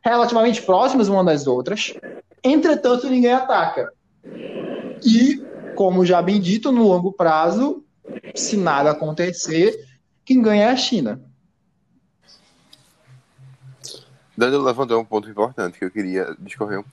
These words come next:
Speaker 2: assim, rapidamente. Nesse, nesse contexto de, é, disputa entre duas potências, é, é importante pensar qual é o papel, assim, e que também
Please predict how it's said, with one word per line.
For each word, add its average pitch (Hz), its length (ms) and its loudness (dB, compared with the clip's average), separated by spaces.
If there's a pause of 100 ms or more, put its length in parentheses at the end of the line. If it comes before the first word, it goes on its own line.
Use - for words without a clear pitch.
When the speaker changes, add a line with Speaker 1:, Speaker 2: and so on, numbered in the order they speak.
(140)
Speaker 2:
assim, 95 200 -8
rapidamente. 95 640 -8
Nesse, 90 200 -8
nesse 107 280 -6
contexto 107 540 -6
de, 101 420 -10 (720)
é, 95 200 -2
disputa 110 800 -8
entre 101 180 -10
duas 104 240 -12
potências, 98 1040 -6 (560)
é, 95 280 -4
é 107 100 -8
importante 127 560 -6
pensar 110 560 -4 (100)
qual 135 220 -4
é 123 60 -6
o 117 100 -8
papel, 101 600 -8
assim, 95 500 -12 (100)
e 98 480 -10 (200)
que - 80 -20
também 147 400 -8